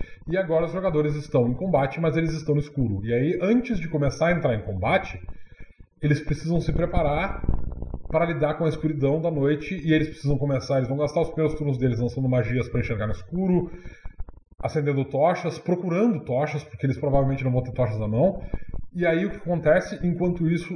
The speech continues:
o outro grupo que tá assaltando eles já tava bem preparado pra essa situação, sabe o que tem que fazer e tá fazendo chover flecha em cima deles,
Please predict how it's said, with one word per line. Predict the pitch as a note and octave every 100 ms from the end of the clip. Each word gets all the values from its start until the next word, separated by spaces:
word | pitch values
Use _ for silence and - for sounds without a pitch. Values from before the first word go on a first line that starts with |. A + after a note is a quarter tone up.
| D#3
o | E3
outro | E3+ F3+ F#3
grupo | D3 D3 D3+
que | -
tá | C3 B2
assaltando | C3+ C#3 F#3+ G#3+
eles | D#3+ D#3 E3 - _ _ -
já | B2 D3+
tava | E3+ E3
bem | D3
preparado | C3+ C3+ B2+
pra | B2
essa | B2+ C#3
situação, | - A3 G#3 A3 G#3+ G#3+ -
sabe | - F#3+ D#3
o |
que | D3
tem | C#3
que | -
fazer | F3 E3 F#3 B3 A#3+
e | G3+
tá | G#3
fazendo | G3+ E3 F3
chover | E3+ D#3+ E3
flecha | E3 D3+ D3+
em | C3
cima | - B2+
deles, | A2 C#3+ F#3 F3+